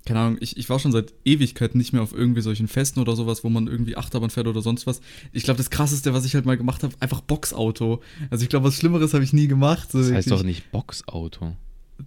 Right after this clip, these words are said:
Speaker 1: Doch, was he-, wie heißt denn sonst?
Speaker 2: Weiß nicht. Autoscooter.
Speaker 1: Ja. Boxauto heißt es bei uns.
Speaker 2: Das heißt doch nicht Boxauto
Speaker 1: Das heißt
Speaker 2: zu
Speaker 1: safe
Speaker 2: Autoscooter.
Speaker 1: Boxauto. Ey, ganz ehrlich, wenn's Boxauto heißt,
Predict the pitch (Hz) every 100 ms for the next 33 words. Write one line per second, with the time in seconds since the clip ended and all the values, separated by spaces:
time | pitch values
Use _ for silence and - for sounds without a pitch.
0 | - 113 143 151 - 117 127 117 113 -
1 | 104 113 123 - - _ _ _ _ _
2 | _ _ _ 95 147 120 - _ _ _
3 | _ _ - 104 190 - 95 92 92 117
4 | - _ - - - - - - - 127
5 | 120 - 117 113 - - 113 110 110 -
6 | - 131 123 - - 135 - - 110 120
7 | 113 104 117 117 135 160 113 110 107 110
8 | 98 95 - _ _ _ _ _ _ _
9 | _ _ _ - - - - - 135 135
10 | 123 131 135 - - - - _ _ 135
11 | 160 - 160 170 165 170 165 160 160 160
12 | 165 -